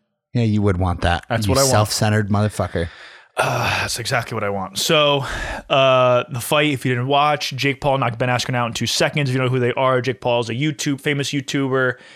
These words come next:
Speaker 2: Ben Askren is a former U F C fighter who is, he's really a wrestler, not known for his striking. Um, and he got
Speaker 1: Former N C A A champion
Speaker 2: He was
Speaker 1: wrestler.
Speaker 2: an N C double A champion wrestler. He was a champion in other, like,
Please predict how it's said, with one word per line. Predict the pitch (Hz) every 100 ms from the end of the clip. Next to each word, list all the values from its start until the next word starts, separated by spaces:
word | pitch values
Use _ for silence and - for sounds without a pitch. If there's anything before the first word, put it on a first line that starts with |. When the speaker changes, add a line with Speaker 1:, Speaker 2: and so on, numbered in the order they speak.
| -
Speaker 2:
Ben | 101 131
Askren | 127 127 - 135 127
is | - 120
a | 117
former | 151 143
U | 139 143
F |
C | - 151
fighter | 135 143 135 135
who | 127 123
is, | 120 110 - _ _ _
he's | 143 139
really | 156 151
a | 135
wrestler, | 151 - 165 143
not | 143 151
known | 151 143
for | -
his | 135
striking. | - 147 139 147 143 139 _ - - - - -
Um, | 131 123 120 117 117 117 -
and | 123
he | 120
got | 131
Speaker 1:
Former | 113 110 107 104 101 101 98 -
N | 101
C | - 101
A | 95
A |
champion | - 110 113 85
Speaker 2:
He |
was | 82 139
Speaker 1:
wrestler. | 110
Speaker 2:
an | 131
N |
C | 131
double | 139 135
A | 131
champion | 135 123 127
wrestler. | 131 143 - 143 139
He | 135
was | 127 120
a |
champion | - 135 127 131 127 127
in | 127 120 120 -
other, | 123 127 123 120 120
like, | 104 135 -